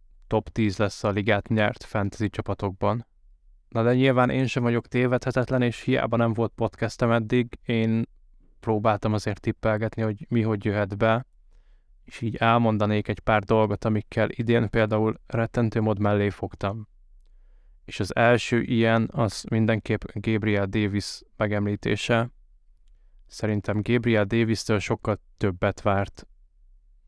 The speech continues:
így a fantasy közösség, mint amit letett az asztalra. Nyilván itt nagyba közrejátszik az, hogy ő négy touchdown-t kapott el a K C ellen tavaly a rájátszásba,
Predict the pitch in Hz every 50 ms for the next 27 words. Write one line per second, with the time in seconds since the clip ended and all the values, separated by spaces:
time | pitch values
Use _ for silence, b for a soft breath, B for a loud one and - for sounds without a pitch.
0 | - - 107 107 117 110 - - 113 110 107 98 - 104 101 110 98 - - 101
1 | 90 110 104 - - - - 123 123 123 131 - _ _ - _ - - - -
2 | _ _ - - 104 104 101 101 - - - - - - - 104 101 101 95 -
3 | - 107 98 - - 101 - - 98 92 104 101 - - - - 123 123 120 120
4 | 117 113 113 110 107 107 107 104 104 104 107 101 - - - - - - - -
5 | 107 107 104 98 98 107 101 - 117 98 - 110 104 101 92 - - - 113 101
6 | - - 104 95 104 98 98 - - - 101 98 - - - - 104 101 95 -
7 | 110 101 95 - 107 95 - 104 - - - 110 107 107 98 - 113 110 107 -
8 | - - 117 110 117 117 117 117 110 - 113 113 113 110 110 110 110 113 113 113
9 | - - - 123 117 113 117 127 127 131 135